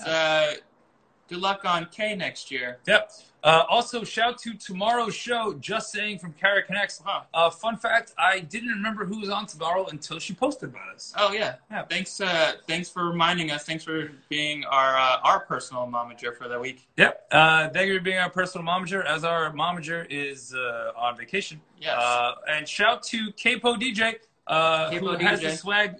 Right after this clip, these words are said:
Speaker 1: that gave us today. Uh, go to Capo D J. dot com.
Speaker 2: Yes, or you can catch him,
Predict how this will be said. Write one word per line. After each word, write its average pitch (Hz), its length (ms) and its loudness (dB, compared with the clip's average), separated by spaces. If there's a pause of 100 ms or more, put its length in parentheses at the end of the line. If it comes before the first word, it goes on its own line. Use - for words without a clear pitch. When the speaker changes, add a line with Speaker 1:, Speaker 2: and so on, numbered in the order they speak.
Speaker 1:
that 180 160 -4
gave 190 180 -4
us 175 140 -8
today. 202 260 -2 (320)
Uh, 147 220 2 (100)
go 233 200 6
to 151 320 -2
Capo 202 600 4
D 175 280 -6
J. 139 140 -10 (1080)
dot 123 240 -6
com. 165 260 -4 (380)
Speaker 2:
Yes, 131 400 -14 (120)
or 143 200 -4
you 143 160 -4
can 139 240 -8
catch 139 300 2
him, 127 280 -4